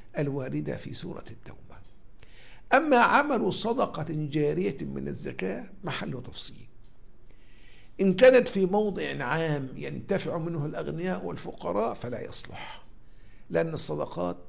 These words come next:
للفقراء والمساكين تؤخذ من أغنيائهم فترد في فقرائهم. إن كانت في موضع خاص للفقراء،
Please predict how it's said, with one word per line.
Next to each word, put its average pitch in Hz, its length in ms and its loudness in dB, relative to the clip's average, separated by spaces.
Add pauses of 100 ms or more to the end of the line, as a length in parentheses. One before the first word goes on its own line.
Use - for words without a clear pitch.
للفقراء - 640 -6
والمساكين - 840 -8 (720)
تؤخذ 190 400 2
من 170 180 -4
أغنيائهم 165 720 -6
فترد 160 560 -4
في 208 200 -4
فقرائهم. - 640 -10 (960)
إن 214 160 4
كانت 285 340 10
في 208 160 0
موضع 190 500 0
خاص 208 580 -2
للفقراء، 139 680 -4